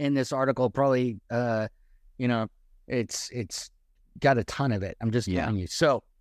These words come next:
Speaker 1: go look at it, and it will really excite you and I think motivate you as well. And it is in lockstep agreement with what you're gonna see from Har-,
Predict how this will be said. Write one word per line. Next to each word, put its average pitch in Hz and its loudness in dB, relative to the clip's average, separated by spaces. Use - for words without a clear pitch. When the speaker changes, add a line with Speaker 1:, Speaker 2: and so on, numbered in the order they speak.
Speaker 1:
go 202 4
look 208 4
at 180 6
it, 180 2
and 139 -2
it 131 -4
will 131 -2
really 165 4
excite 151 0
you 156 0
and 127 -2
I 117 0
think 147 -2
motivate 123 0
you 117 2
as 107 -4
well. 139 2
And 156 2
it 156 0
is 160 0
in 139 0
lockstep 147 0
agreement 131 2
with 123 -2
what 131 0
you're 120 -4
gonna 120 0
see 123 0
from 110 -2
Har-, 123 2